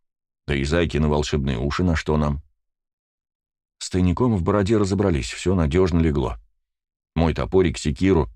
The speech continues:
мечи, копья, лишний лук и колчан для верности привязали волосьями, чтобы оружие ненароком не выпало. Теперь можно заниматься гнездом. Ло улёгся на землю вниз пузом,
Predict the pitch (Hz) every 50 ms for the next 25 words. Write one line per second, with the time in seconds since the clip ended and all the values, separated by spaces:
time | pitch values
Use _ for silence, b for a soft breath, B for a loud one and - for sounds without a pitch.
0 | - 65 69 78 82 - - 101 98 82 _ - 85 98 98 - 73 78 76 -
1 | _ - _ _ _ _ _ _ _ - 73 95 107 92 - - 90 90 82 82
2 | 98 107 92 95 85 80 87 85 80 - 104 104 101 87 87 82 87 92 85 82
3 | 85 80 - - - - 82 87 87 82 92 92 90 85 90 95 113 104 - -
4 | 64 62 62 - - 71 80 85 95 107 101 85 82 80 82 82 87 87 95 95
5 | 80 - 76 80 92 107 110 98 82 - - 55 55 - - _ _ _ _ _
6 | _ _ _ _ _ _ _ _ _ _ _ _ _ _ - 110 95 104 139 143
7 | 120 135 147 135 135 135 120 113 117 110 92 98 107 - - 117 107 85 85 95
8 | 107 110 92 85 76 69 64 65 65 62 60 - - _ _ _ _ _ _ _
9 | _ _ _ _ _ _ _ _ _ _ 80 85 87 87 85 85 87 90 82 -
10 | - 78 80 85 78 78 82 82 80 80 78 82 82 80 76 - _ 95 117 117
11 | 95 95 82 67